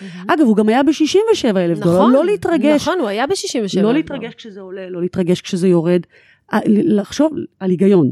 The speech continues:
Speaker 1: מהמם.
Speaker 2: אוקיי? אה, אנחנו אומרים בתחום שלנו, שאם אין לך ביטקוין, אין לך פנסיה.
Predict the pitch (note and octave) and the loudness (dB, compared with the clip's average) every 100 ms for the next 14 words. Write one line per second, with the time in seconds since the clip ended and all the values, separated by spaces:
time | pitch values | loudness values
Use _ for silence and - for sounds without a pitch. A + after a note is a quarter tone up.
0 | - G#3+ G3+ B3 B3+ - _ _ - F3 | -4 -6 0 0 -2 -14 _ _ 0 2
1 | D#3+ D#3 D#3+ G3 G3+ F#3 A3+ E3 - G#3 | 2 0 0 2 2 4 2 0 0 -2
2 | - F3 G#3+ B3+ - F3+ D#3+ G3 G3+ - | 0 0 4 2 2 0 0 0 0 -2
3 | E3+ A3+ A3+ F3+ F#3+ D#3+ E3+ D#3+ - | -4 -2 -2 -2 -2 -4 -4 -6 -6